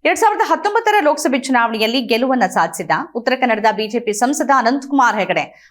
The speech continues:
ಆ ನಂತರ ಮಾಯವೇ ಆಗೋಗಿದ್ರು. ಕ್ಷೇತ್ರದ ಜನರಿಗಾಗ್ಲಿ ಅಥವಾ ಮಾಧ್ಯಮಗಳಿಗಾಗ್ಲಿ ಸಿಗಲೇ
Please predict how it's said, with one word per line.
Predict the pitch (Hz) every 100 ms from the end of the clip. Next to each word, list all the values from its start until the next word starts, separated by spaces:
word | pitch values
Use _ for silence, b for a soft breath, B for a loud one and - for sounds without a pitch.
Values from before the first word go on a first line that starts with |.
| b
ಆ | 214 226
ನಂತರ | 285 381 311 - - - 185
ಮಾಯವೇ | 190 233 294 269
ಆಗೋಗಿದ್ರು. | 190 185 175 151 - - _ _ B B B
ಕ್ಷೇತ್ರದ | - 247 240 190 185 196
ಜನರಿಗಾಗ್ಲಿ | 190 240 262 269 277 330 - - 262
ಅಥವಾ | 359 381 269
ಮಾಧ್ಯಮಗಳಿಗಾಗ್ಲಿ | 247 269 302 285 254 226 226 233 - - -
ಸಿಗಲೇ | 285 294